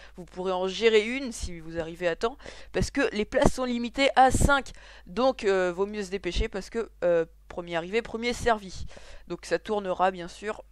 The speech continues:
pour éviter que ce soit tout le temps les mêmes qui, euh, aient, euh, bah, ça. Euh, du coup, euh, avec le staff, on aurait voulu, euh, bah, vous permettre, euh,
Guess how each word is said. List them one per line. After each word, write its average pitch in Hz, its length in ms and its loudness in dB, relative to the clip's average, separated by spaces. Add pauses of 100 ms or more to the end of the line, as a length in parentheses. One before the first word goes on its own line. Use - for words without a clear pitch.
(100)
pour 190 160 -8
éviter 190 280 -10
que - 60 -14
ce 190 80 -14
soit 185 140 -8
tout 190 100 -16
le 170 80 -16
temps 226 140 -2
les 190 140 -4
mêmes 220 320 2 (300)
qui, - 280 -2 (140)
euh, 165 320 0
aient, 175 280 2
euh, 165 40 -4
bah, - 200 -8
ça. - 160 -16 (680)
Euh, 214 300 6
du 214 180 -14
coup, 285 320 -2 (1400)
euh, 180 540 10 (960)
avec 180 320 2
le 208 80 -4
staff, 233 420 0
on 190 160 -6
aurait 185 220 0
voulu, 214 380 -8
euh, 175 180 0
bah, 165 460 -2
vous - 160 -20
permettre, 185 520 -2
euh, 165 340 -4